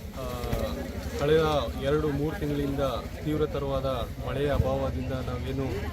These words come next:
ಆ, ಬರಪೀಡಿತ ತಾಲೂಕು ಅಂತೇಳಿ ಘೋಷಣೆ ಆಗಿತ್ತು. ನಂತರ ಈಗ ಮಳೆ ಕೂಡ ಬರ್ತಾ ಇದೆ. ಆದರೂ ಕೂಡ ಈ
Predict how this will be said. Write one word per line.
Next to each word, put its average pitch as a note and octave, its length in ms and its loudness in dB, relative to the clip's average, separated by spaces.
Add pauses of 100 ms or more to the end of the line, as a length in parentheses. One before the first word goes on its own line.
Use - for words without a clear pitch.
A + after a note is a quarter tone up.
(300)
ಆ, A#2+ 260 0
ಬರಪೀಡಿತ D3 480 0
ತಾಲೂಕು C3+ 440 0
ಅಂತೇಳಿ C3+ 320 -2
ಘೋಷಣೆ C3+ 360 -2
ಆಗಿತ್ತು. B2+ 340 -4 (540)
ನಂತರ C#3 220 0
ಈಗ C#3+ 280 0 (480)
ಮಳೆ C#3 200 0
ಕೂಡ C#3+ 160 -2
ಬರ್ತಾ C3+ 440 -2
ಇದೆ. C#3 160 0
ಆದರೂ D3+ 380 2
ಕೂಡ D3+ 220 0
ಈ D3+ 280 2